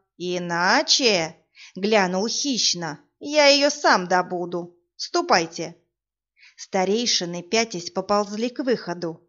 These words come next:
Смирившийся с неизбежным Ише как раз начал прикидывать, сколько здоровых молодых мужчин стойбища понадобится, чтобы без ущерба нацедить необходимую миску крови,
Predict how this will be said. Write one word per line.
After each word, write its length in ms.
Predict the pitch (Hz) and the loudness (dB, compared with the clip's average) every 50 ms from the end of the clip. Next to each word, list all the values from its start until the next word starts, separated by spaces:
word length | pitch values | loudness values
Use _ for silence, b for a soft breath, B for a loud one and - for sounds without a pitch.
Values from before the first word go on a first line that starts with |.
| _ _ b b b b b | _ _ b b b b b
Смирившийся 880 | - - 208 220 220 214 220 214 214 - - 202 202 202 - 202 196 | -10 -6 -2 -2 -2 0 -2 -2 -2 -2 -4 -4 -4 -6 -6 -6 -6
с 100 | 196 - | -6 -6
неизбежным 800 | - 196 196 196 190 190 180 233 240 226 208 190 180 180 175 175 175 - | -6 -6 -6 -6 -8 -8 -4 0 0 2 2 0 -4 -6 -10 -10 -10 -8
Ише 400 | 226 226 - - - - 175 175 | -6 -4 -2 -2 -2 -2 -4 -4
как 240 | 175 208 202 - | -4 -4 -4 -2
раз 220 | 220 202 196 190 - | -2 -4 -4 -4 -4
начал 320 | 208 196 190 - 220 220 | -6 -4 -2 -2 -4 -4
прикидывать, 640 | 220 - 262 269 - - - 165 170 175 165 170 170 | -4 -6 -6 -8 -6 -8 -8 -6 -4 -4 -6 -6 -8
сколько 500 | - - - - 330 349 339 - - 311 | -10 -16 -6 -2 -2 -2 -2 -2 -6 -6
здоровых 540 | 262 233 226 269 277 294 294 254 277 269 - 240 | -6 -2 -2 0 0 2 0 0 -2 -4 -2 -4
молодых 480 | 247 262 262 262 240 233 277 269 - | -2 0 0 -2 -2 -2 -6 -4 -4
мужчин 540 | 254 254 285 269 - - - - 185 180 175 | -4 -2 -2 -2 -2 -2 -4 -4 -4 -6 -8
стойбища 760 | - - - - 254 262 247 214 - 180 165 - - 180 175 | -10 -12 -6 -2 0 0 0 -2 -4 -4 -2 -2 -2 -4 -4
понадобится, 840 | 175 - 196 202 220 262 262 220 196 170 165 175 170 - - - 175 | -4 -4 -4 0 0 0 0 -2 -4 -6 -6 -8 -8 -8 -10 -8 -6
чтобы 320 | 170 - - 208 202 208 | -6 -4 -4 -4 -2 -2
без 240 | 202 196 214 190 185 | -2 -2 -6 -4 -4
ущерба 640 | 214 208 - - - 254 240 226 170 165 170 156 - - | -2 -2 -2 0 0 0 -2 -2 -2 -2 -4 -4 -4 -4
нацедить 680 | 196 202 202 190 - - 220 196 190 220 247 240 - | -6 -6 -6 -6 -6 -10 -10 -10 -8 -8 -10 -8 -6
необходимую 800 | 226 202 196 190 190 - - 196 196 185 196 196 190 196 190 190 | -6 -4 -4 -6 -6 -4 -4 -4 -4 -4 -4 -4 -4 -4 -4 -4
миску 340 | 190 190 190 190 - - 254 | -4 -4 -6 -6 -6 -8 -10
крови, 600 | 247 - 302 285 269 233 180 160 160 156 160 - | -6 -4 -2 0 0 0 -2 -2 -6 -10 -12 -16